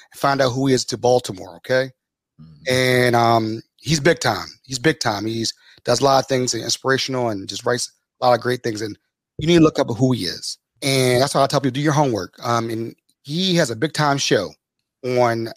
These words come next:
Speaker 1: W Y P R. So they were up, I'm against through W Y P R shows and some Phantom of an Opera, some, I don't know, some, some, something like that. And I was like,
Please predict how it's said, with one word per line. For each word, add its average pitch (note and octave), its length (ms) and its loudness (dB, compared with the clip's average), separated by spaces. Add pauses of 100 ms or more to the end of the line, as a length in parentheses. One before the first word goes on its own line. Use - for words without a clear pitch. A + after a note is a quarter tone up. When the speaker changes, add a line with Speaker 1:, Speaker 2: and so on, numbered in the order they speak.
(140)
Speaker 1:
W B2+ 240 -2
Y A#2+ 220 4
P E3+ 180 -2
R. B2 240 2 (280)
So C3 140 2
they E3 160 4
were B3+ 160 6
up, - 260 0
I'm D3 160 0
against D3 380 -2
through D#3+ 240 -4
W D#3+ 220 0
Y D3 200 4
P D#3 160 -2
R D#3 160 4
shows E3 400 4
and A#2+ 200 -2 (320)
some D3 160 -2
Phantom D#3+ 360 -2
of C3+ 100 -2
an A#2+ 100 -2
Opera, C#3+ 400 0
some, - 180 -8
I F3+ 120 -2
don't F2+ 140 -12
know, F#2 140 -16
some, D#3+ 320 -2
some, C3 240 2
something F2+ 380 -2
like F2+ 180 -10
that. F#2 340 -10 (380)
And C#3 80 -4
I E3 80 2
was A#2+ 140 -2
like, F2+ 140 -12